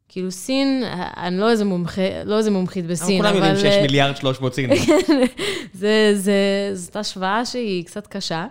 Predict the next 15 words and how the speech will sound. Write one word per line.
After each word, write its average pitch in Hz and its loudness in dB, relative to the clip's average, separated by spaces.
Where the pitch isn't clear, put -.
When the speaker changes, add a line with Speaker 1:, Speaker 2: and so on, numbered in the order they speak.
Speaker 1:
אולי 185 2
אפשר 175 -2
להשוות 170 -6
אותה 170 -4
לערב 165 -4
הסעודית 160 -8
העתידית, 160 -6
אבל, 165 -4
אה, 165 -2
מה 185 -4
שגיליתי 185 -2
דרך 190 0
המחקר 233 -2
זה 170 -4
שבאמת 175 -4